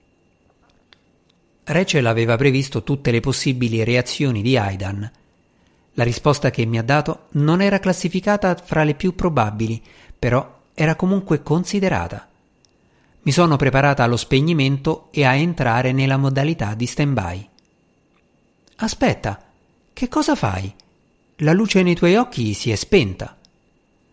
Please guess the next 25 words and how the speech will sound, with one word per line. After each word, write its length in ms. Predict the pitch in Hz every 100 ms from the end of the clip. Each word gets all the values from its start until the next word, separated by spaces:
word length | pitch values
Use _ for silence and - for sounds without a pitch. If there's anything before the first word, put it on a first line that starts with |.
| _ _ _ -
"Se 180 | -
non 160 | 117 123
vuoi 260 | 135 151 139
ascoltare 520 | 131 143 135 151 135
il 80 | 123
messaggio, 640 | 120 - 180 165 175 - -
non 200 | 175 175
sono 240 | 202 196
in 120 | 180
grado 260 | 175 190 170
di 140 | 160
bypassarlo. 840 | 147 160 160 - 113 104 110 110 _ _ _ _ _ -
Non 120 | 160
posso 240 | 143 190 185
andare 280 | 170 147 135
avanti 440 | 131 185 185 156
o 100 | 131
proseguire 680 | - 147 131 117 123 139 -
con 200 | 156 143
il 100 | 139
progetto 400 | 151 139 123 135
di 140 | 135
ricerca. 560 | 143 120 90 - - - _ _ _ _ _ _
Devo 320 | - 143 135 120
mettermi 500 | 131 135 143 147